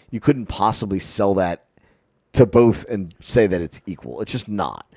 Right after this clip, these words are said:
So you have to have these kind of go-betweens. It is a, a, a tough situation. I think this will make a particularly weird thing. I think this is the first thing the Pelicans have done really wrong, like, as far as public relations,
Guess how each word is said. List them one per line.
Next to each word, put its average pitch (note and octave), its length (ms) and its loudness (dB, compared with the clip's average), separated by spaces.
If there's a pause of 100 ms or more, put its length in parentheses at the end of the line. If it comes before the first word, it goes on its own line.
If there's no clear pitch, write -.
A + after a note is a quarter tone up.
(280)
So A2 540 4
you G#2 140 2
have G#2+ 240 0
to G#2 80 0
have F#2+ 240 0
these F2+ 120 -4
kind F2 200 -2
of F2 80 -6
go-betweens. B2 760 4 (400)
It D3+ 160 8
is C3+ 160 8
a, A#2 120 4 (100)
a, G#2 260 4
a G2+ 100 2
tough - 320 0
situation. A2+ 600 0
I D#2+ 120 -4
think F2 200 -10
this G#2+ 180 0
will G2+ 80 -8
make F#2 420 -4
a E2 280 -6 (400)
particularly G#2 580 0
weird G#2 500 -2
thing. G#2+ 220 2
I G2+ 80 2
think A2 160 -4
this G#2+ 120 -4
is F2+ 80 -10
the F2 100 -6
first A2 320 -2
thing G#2 80 -8
the F2+ 80 -8
Pelicans F#2+ 360 -2
have E2 120 -10
done F2+ 180 -4
really F2+ 240 -2
wrong, D#2 560 0
like, E2+ 160 -6
as D#2+ 80 -8
far E2+ 160 -6
as D#2+ 80 -8
public F2 300 -8
relations, F2+ 600 -8